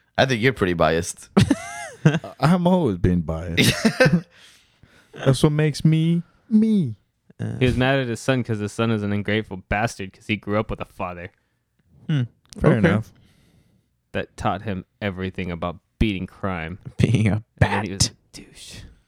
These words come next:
Speaker 3: Think about the D C television
Speaker 2: What's ano-,
Speaker 3: universe,
Speaker 2: what's another,
Speaker 3: though.
Speaker 2: what's
Speaker 3: They're going
Speaker 2: another
Speaker 3: out of their
Speaker 2: universe
Speaker 3: way to
Speaker 2: that
Speaker 3: not be
Speaker 2: wouldn't be
Speaker 3: racist.
Speaker 2: racist?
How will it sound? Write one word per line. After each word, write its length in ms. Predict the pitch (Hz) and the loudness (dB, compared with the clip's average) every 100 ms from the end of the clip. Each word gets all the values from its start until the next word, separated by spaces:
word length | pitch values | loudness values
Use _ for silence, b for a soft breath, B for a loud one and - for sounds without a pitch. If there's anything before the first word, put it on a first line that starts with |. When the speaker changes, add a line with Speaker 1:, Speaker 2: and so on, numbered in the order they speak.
| _ _ _ _ _ _ - | _ _ _ _ _ _ 0
Speaker 3:
Think 140 | 170 | 2
about 200 | 170 165 | 4 2
the 100 | 151 | 2
D 220 | 131 139 143 | 2 2 2
C 180 | 139 | 0
television 580 | 131 127 135 117 107 - | 2 2 2 2 0 2
Speaker 2:
What's 100 | 320 | 0
ano-, 200 | 311 - | 0 0
Speaker 3:
universe, 380 | 107 107 101 104 | 2 4 4 4
Speaker 2:
what's 100 | 202 | 4
another, 200 | - 147 | 4 4
Speaker 3:
though. 60 | 110 | 2
Speaker 2:
what's 140 | 143 135 | 2 4
Speaker 3:
They're 60 | 180 | 4
going 180 | 127 117 | 4 4
Speaker 2:
another 80 | |
Speaker 3:
out 80 | 120 | 4
of 60 | 110 | 4
their 80 | 98 | 4
Speaker 2:
universe 180 | 92 92 | 4 4
Speaker 3:
way 120 | 110 | 4
to 60 | 98 | 2
Speaker 2:
that 60 | |
Speaker 3:
not 180 | 95 82 101 | 4 4 4
be 60 | - | 4
Speaker 2:
wouldn't 160 | 92 | 4
be 40 | 90 | 2
Speaker 3:
racist. 360 | 90 90 - | 2 0 -2
Speaker 2:
racist? 300 | 90 90 - | -4 -4 -10